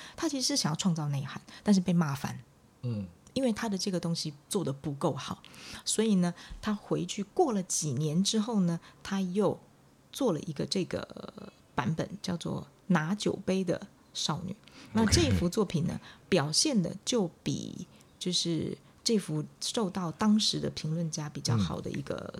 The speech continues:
Speaker 1: 推崇，
Speaker 2: 嗯。
Speaker 1: 因为当时的评论家呢，会觉得说这幅作品的话呢，
Speaker 2: 在几年后，那幅穿红色，那个红色礼服的这个女生，她
Speaker 1: 就是几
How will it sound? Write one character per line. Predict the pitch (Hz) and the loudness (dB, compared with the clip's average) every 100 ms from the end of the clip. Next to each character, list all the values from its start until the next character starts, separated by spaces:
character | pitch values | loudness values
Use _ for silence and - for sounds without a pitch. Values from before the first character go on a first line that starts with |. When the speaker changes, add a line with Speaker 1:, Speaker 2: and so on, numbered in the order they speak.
| - | -4
Speaker 1:
推 | 220 208 | -2 -2
崇， | - 202 | -2 -6
Speaker 2:
嗯。 | - - - - | -10 -16 -16 -10
Speaker 1:
因 | - | -2
为 | 262 | 0
当 | 214 262 269 | 2 0 2
时 | - 185 | 0 0
的 | |
评 | 180 165 | -2 0
论 | 175 190 | 2 2
家 | 170 165 | 0 -2
呢， | 165 170 - | -2 -4 -12
会 | - 226 | -2 -2
觉 | - 170 | 0 0
得 | 165 | 0
说 | 165 185 | -2 -2
这 | 180 339 | 0 -2
幅 | 262 185 | 0 -2
作 | 170 208 | 0 -2
品 | - 143 | 0 -2
的 | 147 | -2
话 | 185 | -2
呢， | 170 | 2
Speaker 2:
在 | 151 | 2
几 | 127 110 | 4 2
年 | 98 98 | 4 4
后， | 120 104 87 - - - | 6 4 2 -10 -14 4
那 | 123 | 6
幅 | 107 95 90 98 | 6 4 2 2
穿 | - 107 101 101 | 6 8 8 6
红 | 90 98 101 | 6 4 6
色， | - 117 - - - - - - - - - - 127 120 | 8 8 6 -6 -18 -18 -20 -20 -20 -20 -20 -20 -6 2
那 | 107 | 6
个 | 95 92 87 87 | 8 6 6 2
红 | 85 95 104 | 2 2 4
色 | 117 120 | 8 8
礼 | 95 85 | 8 2
服 | - - 85 | -2 0 2
的 | 85 | 2
这 | 87 | 2
个 | |
女 | 87 80 | 2 0
生， | - 85 85 | -2 0 2
她 | - 254 | 4 4
Speaker 1:
就 | |
是 | 226 | 6
几 | 202 | 6